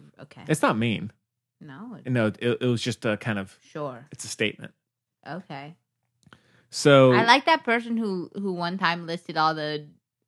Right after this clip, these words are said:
Speaker 1: stuff we said over and over again. Do you remember that?
Speaker 2: Oh, yeah.
Speaker 1: That was good. <laughs> If you're out there,
Speaker 2: Yeah.
Speaker 1: nice one.
Speaker 2: Yeah, good one.
Speaker 1: <laughs>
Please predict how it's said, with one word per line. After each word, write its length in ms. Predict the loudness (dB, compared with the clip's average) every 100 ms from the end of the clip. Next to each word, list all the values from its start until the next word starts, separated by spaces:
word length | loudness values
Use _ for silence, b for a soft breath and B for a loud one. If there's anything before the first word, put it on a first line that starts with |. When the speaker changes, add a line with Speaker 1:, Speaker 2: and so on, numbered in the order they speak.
| _ _ _
Speaker 1:
stuff 360 | _ -4 -4 -4
we 180 | -10 -6
said 260 | -6 -4
over 220 | -6 -8
and 100 | -10
over 160 | -8 -8
again. 460 | -8 -6 -8 -10 -14
Do 80 | -8
you 60 |
remember 200 | -6 -4
that? 220 | -2 0 0
Speaker 2:
Oh, 60 |
yeah. 140 | -2 -4 -12 _ _ _
Speaker 1:
That 100 | -4
was 80 | -4
good. 280 | -4 -6 -6 -10 -6
<laughs> 400 | -6 -6 -4 -2
If 320 | 2 4 8
you're 140 | 12 12
out 200 | 12 10
there, 280 | 8 8 4 _ _ -6
Speaker 2:
Yeah. 120 | 2
Speaker 1:
nice 240 | 2 2
one. 280 | -4 -8 -6
Speaker 2:
Yeah, 180 | 2 2
good 160 | 2 -4
one. 180 | -4
Speaker 1:
<laughs> 20 | -4